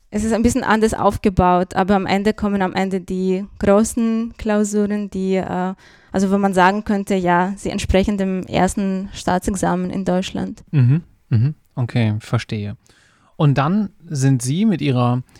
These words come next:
Speaker 2: griechischen Anwaltszulassung nach Deutschland gekommen und sind jetzt auch deutsche Rechtsanwältin. Wie funktioniert
Speaker 1: Genau,
Speaker 2: denn
Speaker 1: ja.
Speaker 2: das?
Speaker 1: Ja, ähm, ich muss zugeben, dass es nicht einfach war. <laughs>
Speaker 2: Mhm.
Speaker 1: Ähm,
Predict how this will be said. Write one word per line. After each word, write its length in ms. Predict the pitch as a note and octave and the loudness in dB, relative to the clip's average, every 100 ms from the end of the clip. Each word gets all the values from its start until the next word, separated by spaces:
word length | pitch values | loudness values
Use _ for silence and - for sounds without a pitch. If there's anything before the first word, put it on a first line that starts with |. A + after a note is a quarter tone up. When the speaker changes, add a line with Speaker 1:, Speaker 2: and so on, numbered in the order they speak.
| _ _ | _ _
Speaker 2:
griechischen 560 | - D3+ - F#3 - E3 | -2 0 0 -2 -2 -2
Anwaltszulassung 920 | C3+ D3 D3 - - C3 B2+ - C3+ | 0 2 0 -2 -2 0 0 0 0
nach 120 | C3 | 2
Deutschland 420 | B2+ A#2 - G2+ | 2 0 0 -4
gekommen 400 | A2+ - A2+ A2+ | -4 -2 -2 0
und 140 | - C3 | 0 2
sind 180 | C3+ | 2
jetzt 280 | C#3+ C3 - | 2 -2 -2
auch 160 | C#3 C3+ | -6 -4
deutsche 580 | - G#3 - B2 A2 A#2 | 0 0 2 0 0 0
Rechtsanwältin. 880 | A#2 - A2+ A2+ G#2 G2 - A2 A2 _ _ _ _ _ - | -2 -2 -4 -4 -2 -4 -6 -8 -8 _ _ _ _ _ -4
Wie 180 | B2 | -2
funktioniert 480 | B2 E3 B3+ D3 D#3+ | 0 2 2 2 2
Speaker 1:
Genau, 140 | D3 B2+ | 2 0
Speaker 2:
denn 60 | |
Speaker 1:
ja. 40 | E3 | 0
Speaker 2:
das? 240 | A3 - - - _ _ _ _ _ _ _ _ _ _ _ _ _ _ _ _ - | -2 -10 -14 -16 _ _ _ _ _ _ _ _ _ _ _ _ _ _ _ _ -4
Speaker 1:
Ja, 640 | A#3+ C4+ D4+ - B3+ B3+ | 0 2 0 2 2 4
ähm, 240 | C4 B3+ - | 2 -2 -4
ich 160 | A#3 B3+ | -4 -2
muss 240 | C4 - | -2 -2
zugeben, 440 | - B3+ B3+ B3+ | -4 0 2 2
dass 120 | A3+ A#3+ | -2 -4
es 100 | A#3 | -6
nicht 200 | B3 - | -4 -4
einfach 400 | G#3+ - C#4+ C#4 | -4 -4 -6 -2
war. 220 | C4+ C#4+ | -2 0
<laughs> 40 | D4+ - C4+ C4+ C4+ - | 0 2 2 2 0 0
Speaker 2:
Mhm. 120 | D#3+ D3 - - - - | -2 -4 -6 -18 -12 -2
Speaker 1:
Ähm, 600 | A3+ A3+ A3+ A3+ A#3 | 2 4 4 2 -2